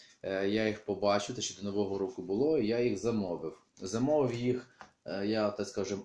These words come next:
оптово для своїх друзів і для, і для себе.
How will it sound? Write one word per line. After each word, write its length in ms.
оптово 460
для 120
своїх 520
друзів 760
і 320
для, 480
і 80
для 200
себе. 500